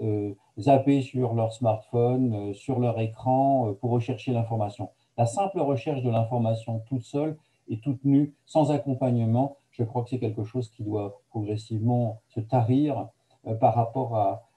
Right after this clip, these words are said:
à l'importance qu'a le milieu éducatif dans lequel on peut travailler. Donc la méthode en elle-même est tout à fait passionnante et je pense qu'elle est, euh,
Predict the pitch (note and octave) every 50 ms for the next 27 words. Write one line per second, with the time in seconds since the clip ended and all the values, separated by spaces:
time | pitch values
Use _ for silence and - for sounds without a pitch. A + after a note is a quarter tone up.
0 | _ _ A2+ G2+ A#2 A#2 A2+ A2+ A2 A#2 A2+ - - B2 A#2+ - - - G#2+ G#2+
1 | G#2+ G#2 G2+ G#2 G2 F#2+ G#2+ A2 G2+ F#2+ G2 F#2+ - A#2 - - - B2 A2+ A2
2 | F#2+ F#2 F#2 F#2 - G#2 G2 F#2 F2+ G2 G2 - - G2+ F#2+ F2+ E2 D2+ - -
3 | _ _ _ _ _ _ - C3 B2+ B2+ D#3 D3+ D#3 D#3 D3 G3+ G#3 E3+ C#3+ B2+
4 | B2 B2 B2 A#2+ C3 D3 D3 E3+ F3+ E3+ C#3+ - - _ _ _ - B2 A2 -
5 | C3+ - C3+ B2 D3 C#3 - - C3+ B2 - - C#3 B2 B2+ C3+ D3+ D3+ D3+ A#2+
6 | G#2+ G#2 G#2+ A2 B2 A#2+ A#2 - - G2+ G#2+ A2+ A#2+ A#2+ G#2 F#2 F2